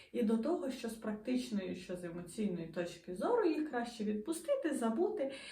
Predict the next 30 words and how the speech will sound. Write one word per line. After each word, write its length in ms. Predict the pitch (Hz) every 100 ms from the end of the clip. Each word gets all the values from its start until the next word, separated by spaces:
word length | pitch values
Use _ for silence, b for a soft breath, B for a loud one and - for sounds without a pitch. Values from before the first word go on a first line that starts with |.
| B B
і 300 | 370 381 -
жити 380 | 190 254 254 220
щасливо. 540 | - 208 - 196 180
Якщо 340 | 175 180 - 262
ви 100 | 226
ще 260 | - 220
цього 180 | 208 202 214
не 60 |
розумієте, 680 | 226 240 294 392 523 466 269
то 140 | 254
я 120 | 240 254
думаю, 360 | 254 233 226
що 200 | 220 220
ви 100 | 226
знайдете 520 | 220 226 226 214 214
дуже 480 | 196 233 262 254 190
багато 520 | 180 180 196 196 185
матеріалу 580 | 175 175 202 202 196 180 170
на 80 |
цю 200 | 165 -
тему. 460 | 180 - 262 370 370 B B B B B - 185
А 80 |
сьогодні 560 | 190 214 226 302 302 233
я 180 | 214 226
спробую 540 | - - 214 208 208
просто 360 | - 247 - 208
під 200 | - 175 -
іншим 500 | 220 214 - 185 180 -
кутом 400 | 202 202 170 160
подивитися, 640 | 165 202 311 262 254